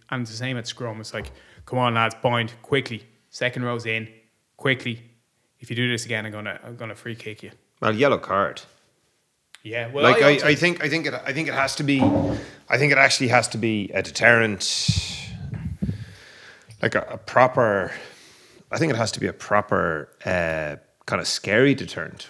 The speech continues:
Speaker 1: Yeah.
Speaker 2: where, like, a fr-, 'cause a free kick, you're just gonna take another <laughs> scrum,
Speaker 1: No,
Speaker 2: you know, like,
Speaker 1: no, I've another law change, and I fucking love this one because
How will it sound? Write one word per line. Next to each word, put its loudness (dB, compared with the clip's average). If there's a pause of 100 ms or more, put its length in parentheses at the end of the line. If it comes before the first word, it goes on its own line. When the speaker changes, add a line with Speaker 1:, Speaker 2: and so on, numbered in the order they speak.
Speaker 1:
Yeah. -6
Speaker 2:
where, 2
like, -6
a -12
fr-, -10
'cause -6
a -6
free 8
kick, 4
you're -4
just -2
gonna 0
take 2
another 0
<laughs> -10
scrum, 2 (100)
Speaker 1:
No, 8
Speaker 2:
you 6
know, 4
like, 2
Speaker 1:
no, 2
I've 2
another 6
law 4
change, -8
and -14
I -8 (220)
fucking -12
love -14
this -12
one -20 (560)
because -6